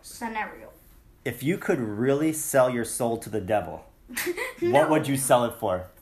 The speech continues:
Speaker 1: Sell it for?
Speaker 2: What would you sell
Speaker 1: I
Speaker 2: it
Speaker 1: was
Speaker 2: for?
Speaker 1: just about to say a million dollars, but I already sold my soul, so I don't need money. What would I sell it for?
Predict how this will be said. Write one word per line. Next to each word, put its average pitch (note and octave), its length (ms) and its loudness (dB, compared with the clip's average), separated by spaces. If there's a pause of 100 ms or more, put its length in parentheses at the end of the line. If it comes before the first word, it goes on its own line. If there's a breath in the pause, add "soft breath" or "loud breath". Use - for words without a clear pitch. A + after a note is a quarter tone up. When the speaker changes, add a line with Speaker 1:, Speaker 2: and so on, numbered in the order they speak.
(360)
Speaker 1:
Sell G#3+ 380 -8
it - 60 -20
for? D4+ 320 -8 (960)
Speaker 2:
What B2 160 -4
would A#2 120 -6
you A#2+ 60 -6
sell B2 260 2
Speaker 1:
I - 40 2
Speaker 2:
it - 60 2
Speaker 1:
was - 80 -4
Speaker 2:
for? G#2+ 100 -2
Speaker 1:
just G#4+ 200 -4
about F4+ 200 2
to F4 60 -10
say E4 180 0
a C4 120 -4
million C#4 280 -6
dollars, C4+ 340 -2
but B3 80 -6
I C#4 220 4
already B3 200 -4
sold C4 300 -8
my G#3+ 200 -6
soul, B3 340 -6
so - 180 -14
I C4 160 0
don't A#3 140 -6
need A3+ 180 -10
money. G#3+ 380 -8 (500 soft breath)
What D#4+ 140 -14
would - 40 -18
I - 40 -20 (280)
sell - 200 -20
it - 180 -20 (100)
for? - 80 -20